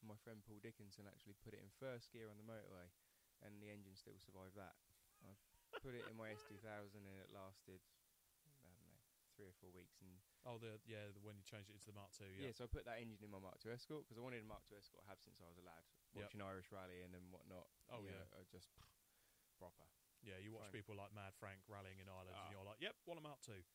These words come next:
Speaker 1: Yeah. So I got one, but I wanted a big Revy engine, but I don't wanna pay Millington tax. Um,
Speaker 2: No.
Speaker 1: when, you know, my engine was making two hundred and seventy horsepower, rev ten thousand R P M, and for all intents and purposes should have been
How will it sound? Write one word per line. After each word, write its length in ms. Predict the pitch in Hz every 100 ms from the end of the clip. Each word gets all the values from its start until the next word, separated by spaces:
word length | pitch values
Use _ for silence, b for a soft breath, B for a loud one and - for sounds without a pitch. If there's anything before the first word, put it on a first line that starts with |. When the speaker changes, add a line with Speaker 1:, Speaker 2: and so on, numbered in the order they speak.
| -
Speaker 1:
Yeah. 160 | - - - - -
So 80 | 139
I 20 | 135
got 140 | -
one, 160 | 85 90 - - -
but 80 | 107
I 20 |
wanted 260 | 110 107 98
a 160 | 95 90 -
big 160 | 104 92
Revy 260 | 101 95 104
engine, 320 | 107 107 104
but 160 | 98 -
I 40 | 101
don't 280 | 95 90 - 95
wanna 160 | 87
pay 280 | - 92 85
Millington 480 | 90 90 90 - 90
tax. 520 | 98 98 - - - - - - - - 98
Um, 200 | 90 92
Speaker 2:
No. 220 | 98 101 - -
Speaker 1:
when, 280 | 92 90 85 - - -
you 100 | 92
know, 100 | 87
my 180 | 90 87
engine 440 | 90 92 90 92 98
was 160 | 104 -
making 280 | 98 95 98
two 100 | 101
hundred 120 | 92
and 80 | 92
seventy 240 | 95 95 95
horsepower, 480 | 104 - 104 101 - B B B
rev 160 | 107 98 -
ten 180 | 101 92
thousand 320 | 98 98 101
R 120 | 98
P 160 | - 101
M, 160 | 107
and 200 | 107 107 107 - - - - - - - - -
for 80 | 113
all 60 | 104
intents 280 | 92 101
and 100 | 95
purposes 340 | 113 107 101 95
should 180 | - 110
have 120 | 101
been 220 | 107